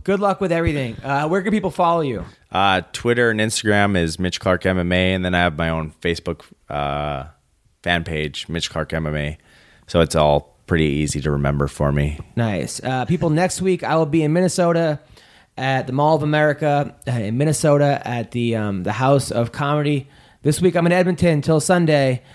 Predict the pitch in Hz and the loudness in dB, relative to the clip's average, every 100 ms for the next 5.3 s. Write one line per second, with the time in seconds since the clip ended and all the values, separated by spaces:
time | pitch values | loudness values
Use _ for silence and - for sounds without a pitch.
0 | - _ - 127 120 131 165 165 156 160 | -20 _ -4 -4 -2 0 2 2 2 0
1 | 127 135 156 151 147 147 131 123 - _ | 0 0 2 2 2 0 -2 -2 -8 _
2 | _ - 123 120 113 113 107 - 147 175 | _ -4 -2 0 0 0 -2 -4 0 2
3 | - 160 175 175 170 165 156 135 135 139 | 2 2 2 4 4 4 2 -2 -2 0
4 | 127 131 - 127 131 147 139 147 160 147 | 0 -2 -2 -2 0 0 4 4 4 2
5 | 151 151 - | 2 0 0